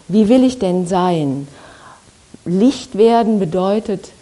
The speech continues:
etwas aufklären, etwas aufklaren,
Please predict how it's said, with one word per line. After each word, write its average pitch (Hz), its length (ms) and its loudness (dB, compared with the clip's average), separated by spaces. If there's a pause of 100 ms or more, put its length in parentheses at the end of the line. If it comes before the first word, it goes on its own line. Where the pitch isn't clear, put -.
(140)
etwas 165 460 -10
aufklären, 175 1500 -6
etwas 156 400 -12
aufklaren, 175 1300 -4